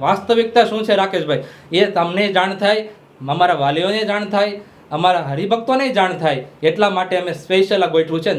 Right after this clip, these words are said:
નાઇટ ક્રિકેટ શું છે, તમારા બધાના મનમાંથી પ્રશ્નનું સોલ્યુશન થઈ જાય એટલા માટે તમને પ્રૂફ સાથે વાત કરવા માંગુ છું આજ. નાઇટ ક્રિકેટ એટલે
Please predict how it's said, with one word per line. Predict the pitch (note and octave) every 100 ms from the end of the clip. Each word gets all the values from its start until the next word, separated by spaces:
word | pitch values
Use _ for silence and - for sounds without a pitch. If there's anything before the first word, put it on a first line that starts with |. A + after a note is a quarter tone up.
| C3
નાઇટ | D3+ G3+ G3
ક્રિકેટ | F#3+ G3+ F3+
શું | F#3+
છે, | G3
તમારા | F3+ F3+ D#3+
બધાના | D3 D3+ G#3+ A3+ G3+
મનમાંથી | G3 F#3+ F#3 E3
પ્રશ્નનું | E3+ D#3+ D#3 D3 D3
સોલ્યુશન | D3+ C#3+ C#3 B2+
થઈ | C3 C3+
જાય | D#3 G3 A3 A3 - - - - D3
એટલા | G3 F#3+
માટે | E3 D#3+ E3+
તમને | E3+ G3 A3 -
પ્રૂફ | E3 F#3+ C#3
સાથે | D3+ D3 D3+ B2+
વાત | B2 B2+
કરવા | B2 A#2
માંગુ | A2+ A2+
છું | A2
આજ. | G#2+ - _ - -
નાઇટ | A#2 C#3 F#3 F3+
ક્રિકેટ | F3 E3+ D#3+
એટલે | D3+ D#3+